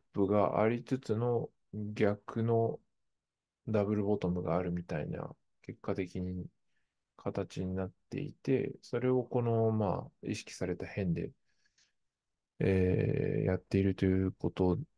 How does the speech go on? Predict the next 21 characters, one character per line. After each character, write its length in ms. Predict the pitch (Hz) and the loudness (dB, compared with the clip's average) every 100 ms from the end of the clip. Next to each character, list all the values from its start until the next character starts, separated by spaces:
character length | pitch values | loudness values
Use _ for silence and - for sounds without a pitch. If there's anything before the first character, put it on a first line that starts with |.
| _ 113 - _ | _ -14 -14 _
結 200 | - 110 - | -4 -4 2
果 120 | 113 | 6
論 160 | 107 87 | 6 6
で 80 | |
す 100 | 90 | 2
け 80 | - | -2
ど 120 | 92 | 0
ね。 220 | 104 120 113 _ _ _ _ | 2 0 -2 _ _ _ _
だ 120 | 131 | 2
か 120 | 127 | 4
ら 120 | 120 120 | 4 6
ま 140 | 131 | 4
あ、 160 | - - _ _ _ _ _ _ _ _ | 2 -2 _ _ _ _ _ _ _ _
こ 160 | - 135 | 0 8
こ 140 | 147 | 10
の 220 | 151 147 | 10 10
上 320 | 143 139 139 139 | 10 10 10 6
昇 520 | - - 139 139 135 | 0 4 6 6 6
が、 360 | 139 143 135 - _ _ _ - | 6 6 6 0 _ _ _ -2
え 960 | 101 95 92 90 50 50 50 50 | 0 2 0 0 -2 -2 -2 -4
ー、 0 | 50 | -8